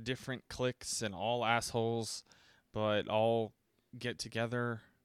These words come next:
Like, "I'm a band kid. I'm a jock. We're girls who are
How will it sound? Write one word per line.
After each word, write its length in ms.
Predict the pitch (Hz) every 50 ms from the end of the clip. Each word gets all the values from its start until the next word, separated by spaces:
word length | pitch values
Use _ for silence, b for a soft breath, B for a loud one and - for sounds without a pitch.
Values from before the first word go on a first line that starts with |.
| _ b b b b b b b b _
Like, 140 | 123 120 -
"I'm 180 | - 135 127 127
a 60 | 120
band 360 | 110 120 117 117 123 123 123
kid. 440 | - - 117 110 107 101 98 101 110 - -
I'm 120 | 110 104
a 60 | 90 92 -
jock. 800 | - - - - - - - - - - - - _ - - B B B B B B B _
We're 160 | - 123 123 -
girls 640 | - 117 120 123 127 127 120 117 110 - - - -
who 80 | 113
are 200 | 107 107 104 104